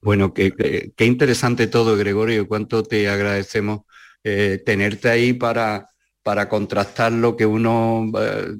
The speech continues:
desde hace tanto tiempo viene leyendo y escuchando del concurso del, del veintidós.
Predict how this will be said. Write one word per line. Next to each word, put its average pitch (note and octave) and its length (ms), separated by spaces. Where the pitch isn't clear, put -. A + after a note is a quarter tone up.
desde G#2 300
hace A2 180
tanto A2+ 340
tiempo A2+ 320
viene A2 240
leyendo G#2+ 680
y G#2 140
escuchando G2+ 640
del G2+ 120
concurso G2 560
del, F2+ 340
del F2 200
veintidós. D2+ 480